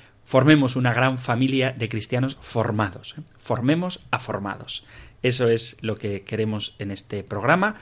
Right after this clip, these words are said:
y es lo que queremos en Radio María. Personas enamoradas de Jesucristo, y el amor implica deseo de conocer.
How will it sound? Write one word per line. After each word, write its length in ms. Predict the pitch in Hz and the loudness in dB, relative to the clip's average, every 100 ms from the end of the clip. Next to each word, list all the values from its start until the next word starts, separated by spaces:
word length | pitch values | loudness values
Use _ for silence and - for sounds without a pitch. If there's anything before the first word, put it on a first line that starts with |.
| - - - | -20 -20 -6
y 100 | 123 | -2
es 60 | 117 | 0
lo 100 | 113 | -2
que 60 | |
queremos 640 | - 98 104 110 110 113 - | -4 -4 -2 -2 -2 -2 -4
en 100 | 98 | -4
Radio 280 | 113 107 92 | -2 -2 -4
María. 320 | 90 87 - | -8 -14 -10
Personas 640 | 117 - - 143 143 143 - 131 | -6 -4 2 2 2 -2 -2 2
enamoradas 680 | 117 107 101 127 139 120 | 2 0 2 4 4 2
de 60 | 107 | -4
Jesucristo, 760 | 107 113 143 165 - 185 190 - - - _ | -6 -6 -4 -4 0 0 0 -4 -20 -20 _
y 260 | 127 139 - | 0 0 0
el 140 | 107 | -2
amor 360 | 104 120 135 - - _ _ | 0 0 0 -4 -18 _ _
implica 720 | 139 127 123 160 165 147 151 127 | 0 2 4 2 2 -4 -4 -4
deseo 600 | 123 113 143 139 135 - | 0 0 2 2 0 -2
de 260 | 123 139 - | -2 -2 -2
conocer. 540 | 117 104 - 180 | -4 -2 2 2